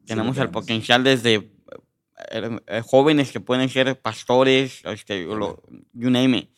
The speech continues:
Speaker 1: Y hermanas también jóvenes, doncellas, también pueden ser conferencistas desde
Speaker 2: Yeah.
Speaker 1: abajo hasta, hasta arriba.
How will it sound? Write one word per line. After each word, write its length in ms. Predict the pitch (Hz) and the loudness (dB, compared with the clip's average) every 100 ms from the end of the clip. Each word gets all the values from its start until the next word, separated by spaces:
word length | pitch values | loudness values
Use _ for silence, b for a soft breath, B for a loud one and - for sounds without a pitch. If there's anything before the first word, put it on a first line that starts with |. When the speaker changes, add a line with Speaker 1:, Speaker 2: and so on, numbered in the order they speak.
| _ _ _ - | _ _ _ -6
Speaker 1:
Y 200 | 123 123 | 0 2
hermanas 540 | 117 120 120 131 139 | 2 4 6 6 4
también 260 | - 117 123 | 2 0 -2
jóvenes, 500 | - 139 143 127 117 | 2 4 6 4 0
doncellas, 560 | 117 110 127 131 127 - | -2 -2 0 2 0 -4
también 280 | 110 110 113 | -6 -6 -6
pueden 260 | 113 113 | -6 -6
ser 180 | 110 110 | -8 -10
conferencistas 800 | 120 107 107 107 113 113 117 113 107 | -10 -8 -8 -8 -10 -6 -2 -2 -4
desde 260 | 104 101 | -8 -6
Speaker 2:
Yeah. 140 | 101 101 | -6 -4
Speaker 1:
abajo 320 | 92 113 120 | -2 -2 -4
hasta, 200 | - - | -8 -16
hasta 220 | - - | -8 -6
arriba. 400 | 98 117 104 101 | -4 -4 -8 -12